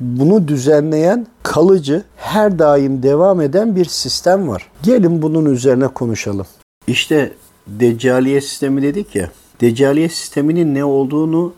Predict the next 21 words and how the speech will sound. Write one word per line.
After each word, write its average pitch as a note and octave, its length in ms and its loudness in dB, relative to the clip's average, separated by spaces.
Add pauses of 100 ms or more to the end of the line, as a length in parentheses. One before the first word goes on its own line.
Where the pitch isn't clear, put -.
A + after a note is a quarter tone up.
anlamamız D3+ 540 0
için C3 220 -8
hayatımızı C3 680 -4
ilmik C3+ 480 -2
ilmik C3 240 -4
örmemiz B2 520 -2
lazım. G2 320 -4
Her A#2 240 -12
harfi, C3 460 -4
her D3 300 -4
kelimeyle A#2 600 -4
bunu C#3+ 220 -2 (120)
çözüyor B2+ 440 0
olmamız F#2+ 460 -4
lazım. F2+ 340 -10 (240)
Bu A3 80 0
zamanda, C3+ 540 0 (440)
iki C#3 220 -6
bin C#3+ 80 4
yirmi C#3 320 0
iki, C3 260 -4